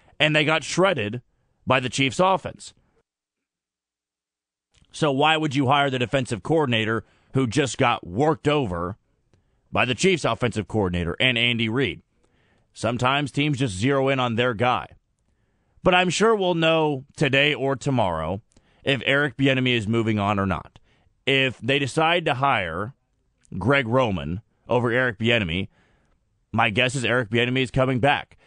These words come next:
And Eric Bieniemy then may look at that and go, "All right, I can't even get the offer for the Washington Commanders to be the O C. My career in the N F L will likely just be an offensive coordinator," and that's fine to be it in Kansas City, 'cause guess what?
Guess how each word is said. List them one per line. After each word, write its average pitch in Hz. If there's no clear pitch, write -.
And 139
Eric 160
Bieniemy 156
then 147
may 139
look 131
at 123
that 127
and 123
go, 113
"All 123
right, 104
I 123
can't 139
even 123
get 117
the 104
offer 92
for 127
the 110
Washington 123
Commanders 117
to 113
be 104
the 95
O 98
C. 113
My 139
career 151
in 143
the 135
N 131
F 120
L 127
will 113
likely 127
just 101
be 95
an 123
offensive 120
coordinator," 104
and 123
that's 139
fine 160
to 131
be 156
it 131
in 139
Kansas 127
City, 170
'cause 101
guess 127
what? 156